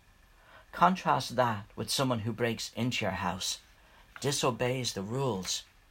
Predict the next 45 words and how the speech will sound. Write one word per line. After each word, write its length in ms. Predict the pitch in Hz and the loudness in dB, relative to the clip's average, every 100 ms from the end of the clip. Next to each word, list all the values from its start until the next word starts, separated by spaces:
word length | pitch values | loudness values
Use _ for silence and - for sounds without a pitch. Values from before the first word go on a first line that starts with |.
| _ - - - - - | _ -20 -20 -20 -20 -6
and 140 | 101 | -4
takes 460 | 95 139 107 - - - - - | 0 0 0 -4 -8 -14 -20 -8
what 160 | 110 104 | -4 -2
they 80 | 107 | 0
have 220 | 110 107 | 0 0
no 120 | 104 | -2
right 280 | 104 123 123 | 0 -2 -4
to 100 | - | -8
take. 380 | - 80 - - - - _ - - _ - - | -8 -10 -12 -20 -20 -20 _ -20 -20 _ -10 -2
They 180 | 123 | 2
are 140 | 135 107 | 2 0
thieves 500 | - 139 139 117 - | -2 -6 -4 -4 -4
and 140 | 92 | -2
felons 420 | - 139 110 92 | 4 4 4 -2
according 360 | - 117 110 95 | -4 2 2 2
to 100 | 87 | -8
the 120 | 87 | -8
law. 360 | 95 113 98 135 - _ _ - - - - _ _ - _ - - | -2 0 0 -2 -16 _ _ -20 -20 -20 -20 _ _ -20 _ -6 2
Now, 120 | 123 | 2
the 80 | 123 | 2
principles 600 | - 175 175 156 147 135 | 2 0 2 2 2 2
regarding 440 | 127 135 127 120 | 4 4 4 2
entrance 480 | 127 139 - 113 120 | 0 0 -2 -2 0
into 180 | 113 117 | -2 -2
the 100 | 110 | -2
United 440 | 110 117 117 - | 0 0 -2 -8
States 420 | - 117 113 - | -4 -2 -2 -4
may 140 | 107 107 | 0 2
also 320 | 139 147 110 | 2 2 -4
be 180 | 107 104 | -6 -8
applied 460 | 110 113 110 95 | -4 0 0 -2
to 120 | - | -4
entrance 480 | 113 120 - 101 - | -4 -2 -4 -8 -8
into 220 | 107 98 | -8 -8
the 80 | - | -10
kingdom 460 | - - 147 135 117 | -10 -6 -6 -4 -6
of 120 | 101 | -2
our 220 | 113 117 | 0 0
Lord. 360 | 104 101 92 - - _ _ _ _ - - - | -4 -6 -8 -12 -20 _ _ _ _ -20 -20 -8
He 180 | - 208 | -2 0
sets 360 | 190 131 110 - | 2 2 0 -2
the 100 | 101 | -6
requirements 640 | 101 113 104 95 95 98 | 2 4 4 2 -6 -8
of 100 | 90 | -6
entrance. 460 | 90 - 87 - | -6 -8 -12 -14